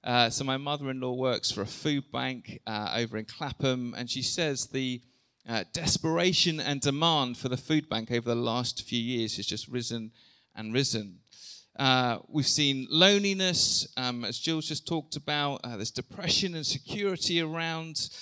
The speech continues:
uh, the impact of social media on all of us, but particularly our young people and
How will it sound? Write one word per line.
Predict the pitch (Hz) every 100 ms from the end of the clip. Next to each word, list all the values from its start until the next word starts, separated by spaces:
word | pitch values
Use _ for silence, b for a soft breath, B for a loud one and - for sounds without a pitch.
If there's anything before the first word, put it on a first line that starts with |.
| B B
uh, | - 127
the | 143
impact | 175 190 - 180 - 156
of |
social | - 165 156 - 147
media | 160 175 156 165
on | - 135
all | - 170 165
of | 160
us, | 160 143
but | - 139
particularly | 139 180 - 147 135
our | 131
young | 131 123
people | - 160 160 - 151 143
and | 123